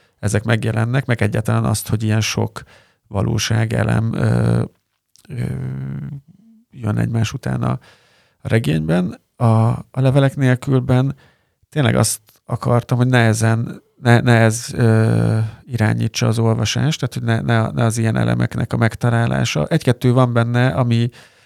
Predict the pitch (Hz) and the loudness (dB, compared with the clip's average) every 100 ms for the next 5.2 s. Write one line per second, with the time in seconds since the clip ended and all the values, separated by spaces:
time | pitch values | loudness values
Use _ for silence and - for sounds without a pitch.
0 | _ _ 120 120 113 - 135 117 127 120 | _ _ 2 4 4 2 4 6 6 4
1 | 120 123 117 113 110 120 123 120 - 110 | 2 2 2 2 2 0 2 2 0 4
2 | 104 113 101 - - 139 - 110 110 110 | 4 4 -2 -10 -12 -12 -2 2 4 4
3 | 110 110 113 - 110 110 110 - 107 107 | 0 0 -4 -2 -2 -2 -4 -2 -2 -2
4 | 113 - 113 110 117 117 127 117 - 127 | -4 0 4 4 2 0 -4 -6 -6 -2
5 | 135 | 0